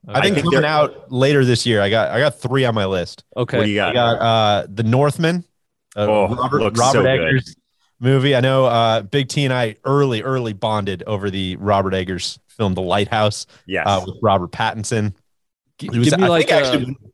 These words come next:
Speaker 1: when you were shooting Station Eleven, maybe you were in
Speaker 2: Yeah,
Speaker 1: quarantine.
Speaker 2: no, that was when I was, I was in lockdown.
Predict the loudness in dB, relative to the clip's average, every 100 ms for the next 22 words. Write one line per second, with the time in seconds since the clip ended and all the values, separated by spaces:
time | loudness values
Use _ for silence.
0 | _ _ 0 4 4 4 2 2 2 -2
1 | -4 -2 -2 0 0 0 -2 -6 -8 -12
2 | -2 2 2 2 0 2 4 4 2 0
3 | -2 0 0 -2 -4 -2 -2 -4 -8 -6
4 | -4 -4 -4 -2 -2 -2 -6 -4 -4 -10
5 | -14